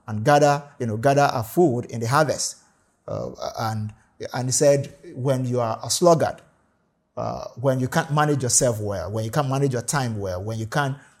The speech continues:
lead yourself, uh, he said, then you have a lot to learn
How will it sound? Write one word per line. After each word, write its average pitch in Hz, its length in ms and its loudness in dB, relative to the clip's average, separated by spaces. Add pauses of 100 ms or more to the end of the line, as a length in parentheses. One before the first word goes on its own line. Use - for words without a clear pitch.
lead 151 520 6
yourself, 117 680 2 (720)
uh, - 320 -8 (420)
he - 80 -6
said, 117 400 2
then 123 160 -2
you 120 80 -4
have 131 220 4
a 117 60 0
lot 139 300 2
to 139 100 -2
learn 120 500 -2